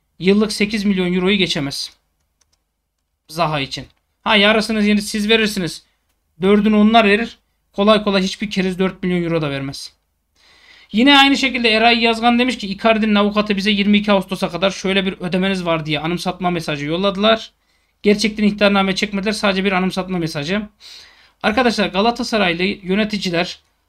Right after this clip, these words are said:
Allah bir deseler derim ki acaba Allah diye kastettikleri gerçekten de alemlerin Rabbi olan büyüklüğünü, yüceliğini kendisinden başka kimsenin bilmediği, tam olarak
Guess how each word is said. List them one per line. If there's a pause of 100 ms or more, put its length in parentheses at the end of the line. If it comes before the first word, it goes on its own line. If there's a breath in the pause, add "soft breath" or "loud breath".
(140)
Allah
bir
deseler (440)
derim
ki
acaba
Allah
diye
kastettikleri
gerçekten
de
alemlerin
Rabbi
olan (600)
büyüklüğünü,
yüceliğini
kendisinden
başka
kimsenin
bilmediği,
tam
olarak